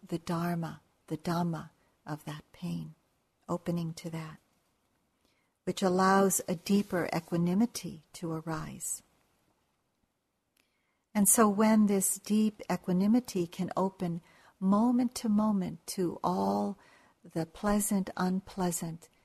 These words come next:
experiences that happen in contact, uh, when there's contact at every sense door, you know, when, when there's hearing that happens and pleasant or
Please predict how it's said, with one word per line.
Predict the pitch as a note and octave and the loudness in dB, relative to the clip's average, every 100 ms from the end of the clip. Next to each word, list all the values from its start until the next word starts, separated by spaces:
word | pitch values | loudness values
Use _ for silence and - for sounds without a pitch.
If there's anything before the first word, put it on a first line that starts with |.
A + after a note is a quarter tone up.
| _ - | _ -12
experiences | E3+ - - G#3 G#3 F#3 D#3+ - D#3+ E3 - - _ _ | -6 -4 0 0 2 0 -2 -4 -6 -6 -10 -14 _ _
that | - E3+ | -4 -2
happen | - F3 E3+ - D#3 F3 _ _ _ | -2 -6 -6 -8 -10 -12 _ _ _
in | F#3 E3+ | -6 -4
contact, | - - F#3 F#3+ F#3 E3 - - - | -4 -4 -2 -2 -4 -8 -12 -20 -16
uh, | E3+ E3 | -14 -12
when | F3 E3+ | -4 -2
there's | E3+ E3 - | -2 -4 -6
contact | - G#3 G3 - E3 - | -2 0 0 -4 -12 -12
at | E3 | -8
every | - E3 E3+ | -6 -6 -6
sense | - E3+ E3 - | -6 -6 -2 -4
door, | - F#3+ G3 D#3+ - _ _ _ _ | -2 -4 -6 -10 -18 _ _ _ _
you | - | -10
know, | E3 E3 | -6 -4
when, | E3 E3+ E3+ E3 _ _ _ _ _ _ | -4 -4 -4 -8 _ _ _ _ _ _
when | F3 E3+ | -6 -4
there's | E3 E3 - | -2 -2 -2
hearing | - A3+ G#3+ G#3 F3 | -2 0 2 2 0
that | D#3+ | -4
happens | E3+ - D#3 - D3+ D#3+ | -8 -12 -14 -14 -12 -8
and | E3 D#3 | -8 -8
pleasant | - F#3 F3 F3+ | -8 -4 -2 -2
or | E3 | -4